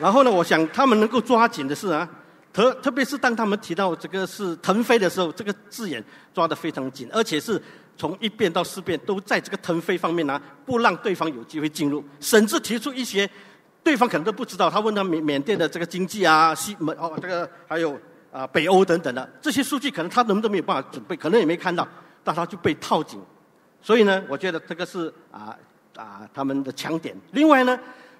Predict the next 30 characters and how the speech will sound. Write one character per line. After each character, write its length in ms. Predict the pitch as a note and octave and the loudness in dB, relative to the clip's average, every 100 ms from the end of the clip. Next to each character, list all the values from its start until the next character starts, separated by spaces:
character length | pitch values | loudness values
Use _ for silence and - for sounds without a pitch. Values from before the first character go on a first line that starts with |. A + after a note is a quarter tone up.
| _ _ _ | _ _ _
当 200 | - D#4 | 2 2
我 100 | A#3 | 2
们 100 | E3+ | 0
谈 200 | A3+ G#3+ | -2 -4
腾 200 | - E3+ G3+ | -4 -4 -2
飞 40 | |
的 120 | G3 | -4
时 100 | F3+ | -4
候， 60 | F3 | -2
我 160 | C#3+ | 0
觉 160 | D3 A3 | 0 -2
得 100 | A3+ | -2
反 320 | F3 - D3+ | -6 0 0
方 140 | D#3 A#3 | 0 0
还 80 | |
有 60 | F#3+ | -2
一 20 | |
个 100 | F3 | -2
点， 220 | F3 C#3+ B2+ | -6 -8 -6
就 100 | G3+ | -8
是 60 | |
他 180 | F#3+ A3 A3+ | -2 -4 -4
一 80 | B3+ | -6
直 140 | C#4 | -4
强 280 | A3+ - D3+ | -2 -2 -2
调 180 | - F#3+ - | 0 -4 -4
综 280 | - B3+ B3+ | -4 0 0
合 200 | D#3 D3+ | 0 -2
国 240 | - B2 | -2 -6
力。 120 | D3+ | -6